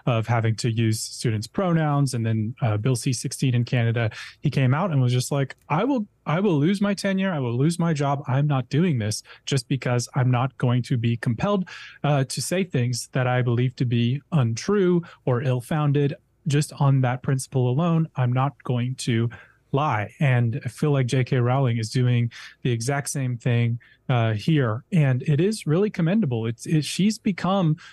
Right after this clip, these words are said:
sort of a feminist hero in my book, uh, of this generation by simply standing up for truth, by standing up for women.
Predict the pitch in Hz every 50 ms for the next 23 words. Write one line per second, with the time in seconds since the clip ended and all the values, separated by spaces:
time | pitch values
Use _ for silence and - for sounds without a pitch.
0 | - - - 160 156 160 160 147 151 156 160 156 151 143 - _ _ - 139 151
1 | 165 165 160 165 160 - - - - - 165 214 226 151 131 127 123 127 131 160
2 | 185 160 139 131 151 - - - - 156 139 135 135 131 139 135 127 135 151 -
3 | - 156 143 139 131 120 123 165 208 - - 139 110 117 120 - - - - -
4 | _ - 127 135 143 147 147 - - 156 151 143 - 151 143 - - 147 143 151
5 | 143 135 131 143 143 - - 135 117 - - 135 135 139 - - 123 127 123 -
6 | - 127 127 131 131 131 127 127 - - 131 117 120 123 127 135 131 131 143